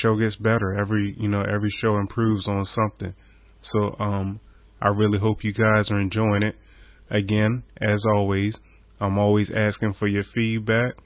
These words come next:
So let me know what you think about this episode. Let me know what you're thinking about, you know, the podcast in general, whatever. Uh, of course, you can hit me up, uh, by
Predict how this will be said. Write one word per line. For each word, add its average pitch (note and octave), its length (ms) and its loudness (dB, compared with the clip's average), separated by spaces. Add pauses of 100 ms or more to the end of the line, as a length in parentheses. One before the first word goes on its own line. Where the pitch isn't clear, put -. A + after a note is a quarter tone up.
(520)
So G#2+ 60 2 (200)
let G#2 220 2
me B2+ 100 6
know B2+ 140 4
what B2 180 0
you A#2 60 -6
think A#2 240 -2
about G#2+ 240 -2
this G#2 200 -4
episode. A#2 680 -4 (580)
Let G#2 220 0
me G2+ 320 2
know G2+ 160 0
what G2+ 200 -4
you're G2+ 80 -2
thinking G#2 320 -4
about, F#2+ 360 -2 (680)
you G2+ 180 0
know, F#2+ 300 2
the F#2 80 -8
podcast G2+ 720 -2
in G2 120 -4
general, A2+ 520 0 (560)
whatever. G2+ 560 0 (760)
Uh, G2+ 360 -2
of F#2 80 -10
course, A2+ 340 0
you A2+ 80 -4
can F#2+ 240 -6
hit G#2+ 220 -2
me G#2 200 0
up, A2+ 320 0
uh, G2+ 300 0
by F#2+ 280 0